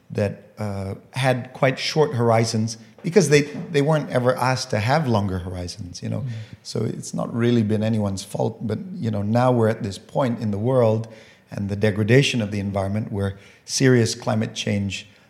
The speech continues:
Speaker 1: uh, <clears throat> events are happening, and, and,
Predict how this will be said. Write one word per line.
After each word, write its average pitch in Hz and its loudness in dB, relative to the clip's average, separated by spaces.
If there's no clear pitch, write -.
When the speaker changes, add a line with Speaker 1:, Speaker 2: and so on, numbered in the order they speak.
Speaker 1:
uh, 95 -6
<clears throat> - -2
events 110 2
are 101 -6
happening, 110 -4
and, 107 -4
and, 98 -6